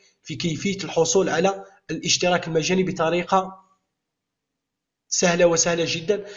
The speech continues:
أيضًا هذه الطريقة قد تكون ممنوعة على اليوتيوب،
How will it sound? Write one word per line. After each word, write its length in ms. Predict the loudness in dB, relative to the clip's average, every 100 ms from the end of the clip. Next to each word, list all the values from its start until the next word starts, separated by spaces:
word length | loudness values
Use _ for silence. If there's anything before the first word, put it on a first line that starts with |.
| -18 -18 0
أيضًا 200 | 2 4
هذه 280 | 4 4 2
الطريقة 460 | 0 0 0 0 -2
قد 240 | -4 -4
تكون 300 | -4 0 2
ممنوعة 380 | 2 0 0 0
على 540 | -2 -2 -2 -4 -10 -20 -12
اليوتيوب، 460 | -6 -4 -2 -2